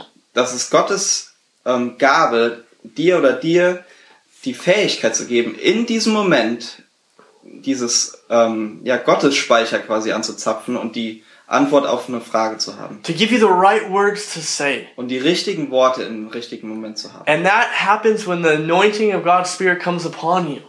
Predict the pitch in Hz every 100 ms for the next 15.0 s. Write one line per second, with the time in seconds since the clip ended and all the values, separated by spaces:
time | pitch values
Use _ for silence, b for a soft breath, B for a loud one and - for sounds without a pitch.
0 | - 120 - - - 139 - 123 - 123
1 | 220 220 143 127 120 - - 120 120 113
2 | 110 143 175 180 170 - - 123 117 120
3 | 110 107 113 - - 95 - - 104 -
4 | - 160 175 180 170 165 165 165 151 147
5 | 139 123 - - - 139 180 185 170 139
6 | 151 175 143 151 160 143 - 123 - 120
7 | 110 110 - - 101 101 - - 165 180
8 | - 320 285 254 247 254 240 208 190 160
9 | 202 226 220 - 202 214 214 185 165 170
10 | 170 160 147 190 208 175 165 165 180 185
11 | - 139 127 185 - - _ _ _ 131
12 | 131 - 147 185 185 - 139 156 165 147
13 | 120 123 113 117 180 139 123 131 - 135
14 | 120 120 117 107 104 113 151 185 196 -